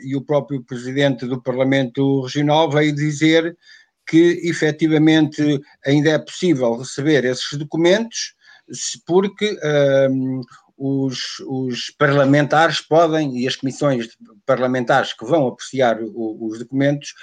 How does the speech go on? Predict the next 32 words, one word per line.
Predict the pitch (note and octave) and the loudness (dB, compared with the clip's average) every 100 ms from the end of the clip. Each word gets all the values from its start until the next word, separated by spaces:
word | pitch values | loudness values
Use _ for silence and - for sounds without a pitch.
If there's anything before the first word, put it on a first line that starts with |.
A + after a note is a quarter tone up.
| - - - | -20 -10 2
podem | D#3+ E3 E3 | 4 6 2
solicitar | D3 D3 C#3 B2 D3 C#3+ C3 | 0 -2 -4 -2 2 2 2
esses | C#3 B2+ - - | -2 -4 -4 -8
pareceres. | G#2 - E2 - - _ - - C3+ | -12 -10 -12 -14 -20 _ -20 -10 0
Mas | F3+ F#3+ - - | 2 2 -2 -6
isto | G#3+ - | -6 -4
para | G#3 F#3+ | -2 0
dizer, | D#3 C#3 G3 | 0 2 0
e | F#3+ | 0
também | E3+ E3 D#3 | 0 0 0
fazer | D#3+ D#3+ D#3+ | -2 -2 0
uma | D#3 | 0
relação | C#3+ C#3+ D#3+ D#3+ D3+ | 0 0 2 0 0
com | D#3+ D#3 C#3 A#2 - - D3+ | 2 2 2 -4 -14 -14 -2
uma | E3 D#3 | 2 2
notícia | D3+ F3 D3+ C#3+ A#2 | 2 -2 -2 -2 -4
que | - D3+ D3 | -2 0 2
há | |
algum | C#3 C#3 D3+ D3+ | 2 2 2 2
tempo | D#3 C3+ G#2+ - | 2 -2 -2 -4
também | C3+ C3+ C3+ | 0 0 0
surgiu, | - C#3 C3+ E3 F3 | -4 -4 2 2 2
que | - | -6
foi | D#3+ E3+ F3 F3 - _ | -2 0 0 -4 -16 _
o | C#3 | -6
facto | F3+ E3+ - D#3 | -2 -2 -4 -6
do | E3+ | -4
Governo | D3 C#3+ E3 F3 F3 F#3 F3+ _ _ - - | -4 0 2 2 2 0 -2 _ _ -20 -14
deixar | C3 F3 F3+ - F#3 C#3+ | -2 2 2 4 4 4
de | C3 | 0
efetuar, | D#3 E3+ D3 D#3 D#3 C#3+ | -2 0 0 2 4 4
eh, | F3+ | 2